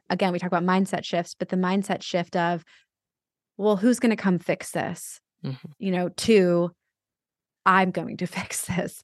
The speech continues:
Speaker 2: Mm.
Speaker 1: right? The, the waiting for a hero to come swooping in to remove the loneliness and isolation of the entrepreneurial experience, you know,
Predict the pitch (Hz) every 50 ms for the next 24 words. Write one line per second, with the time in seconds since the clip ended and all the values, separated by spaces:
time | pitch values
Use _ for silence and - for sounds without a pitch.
0 | _ - 156 151 151 - - 208 202 196 196 202 - - 190 208 202 180 185 202
1 | 196 180 202 202 208 214 220 214 208 196 - 202 190 180 180 175 180 185 180 185
2 | 185 175 170 165 165 - 185 185 - 180 175 175 160 - - - 202 190 - 180
3 | 180 175 170 170 170 175 170 170 - - 180 170 170 170 170 175 175 - 185 180
4 | 180 180 180 180 180 180 180 175 190 180 175 175 170 170 175 175 170 170 - -
5 | - - - 180 170 - 175 175 165 170 175 - 196 175 170 165 160 - - 175
6 | 165 175 170 - 170 175 175 - 180 - 180 175 170 170 170 165 - - - -
7 | - - 185 180 180 175 170 165 165 156 - - - - - - _ _ _ _
8 | _ _ - 170 165 156 147